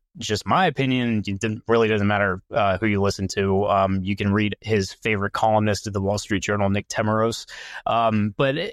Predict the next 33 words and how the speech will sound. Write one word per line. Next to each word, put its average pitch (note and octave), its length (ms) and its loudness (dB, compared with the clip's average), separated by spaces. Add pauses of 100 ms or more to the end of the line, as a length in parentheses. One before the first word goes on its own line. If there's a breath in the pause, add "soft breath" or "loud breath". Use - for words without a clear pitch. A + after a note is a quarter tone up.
everybody's A3 560 0
pretty D#3 340 0
sure C3 400 0
that A#2 220 -2
Powell A#2 420 2
would G#2+ 180 2
rather G#2+ 280 2
go G#2 160 0
down G#2 240 2
as G2 100 0
Paul G#2+ 300 0
Volcker G2+ 580 0
than, F#2+ 580 0
uh, F#2+ 320 4
William G2+ 280 2
McChesney G2 500 0
Martin F#2 720 0
or G2+ 380 0 (140)
Arthur G2+ 280 2
Burns. G2+ 420 -2 (420 loud breath)
Right. A2 320 2
So A2 280 0
you G#2 160 0
have G2+ 200 2 (260)
two B2+ 200 -2
Fed A#2 260 0
chairs A2 380 2
who A2 140 0
are G#2 100 2
known G#2 300 0
for G2 240 0
letting G#2 320 0
inflation, G#2 600 0